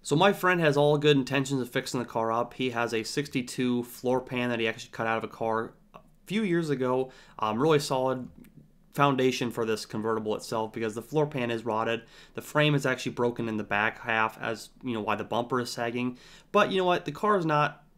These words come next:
go-, too far gone where it can't be saved, and an experienced metal worker can definitely bring this car back from the brink.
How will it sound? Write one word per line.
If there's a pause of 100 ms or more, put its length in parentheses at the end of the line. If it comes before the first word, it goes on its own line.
(280)
go-,
too
far
gone
where
it
can't
be
saved, (320)
and
an
experienced
metal
worker
can
definitely
bring
this
car
back
from
the
brink.